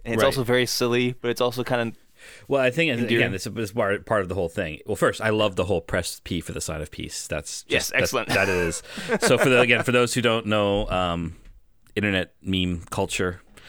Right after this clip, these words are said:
Speaker 2: um, you know, if someone dies, we say, we F's in the chat if someone is, yeah, like,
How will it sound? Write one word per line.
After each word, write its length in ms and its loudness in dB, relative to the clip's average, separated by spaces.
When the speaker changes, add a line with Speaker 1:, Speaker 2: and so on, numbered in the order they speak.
Speaker 2:
um, 400 0
you 140 0
know, 340 0
if 100 -4
someone 240 2
dies, 280 2
we 60 -2
say, 140 -4
we 240 0
F's 240 0
in 80 2
the 80 0
chat 380 0
if 80 -4
someone 440 -2
is, 440 -6
yeah, 220 -2
like, 360 -2